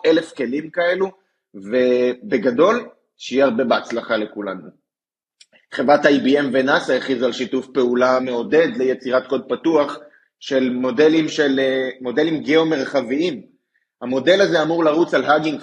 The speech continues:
Face ולהשתמש בווטסון איקס איי איי בשביל להביא נתוני לוויין של נאס"א ולעזור לנו אולי בעתיד לטפל יותר טוב בכל תחום האקלים.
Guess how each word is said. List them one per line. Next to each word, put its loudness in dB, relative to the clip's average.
Face -8
ולהשתמש -4
בווטסון 2
איקס -6
איי 2
איי 2
בשביל -2
להביא 2
נתוני 0
לוויין -2
של -6
נאס"א -2
ולעזור 2
לנו 2
אולי 2
בעתיד -6
לטפל -4
יותר 0
טוב -2
בכל -2
תחום -6
האקלים. -4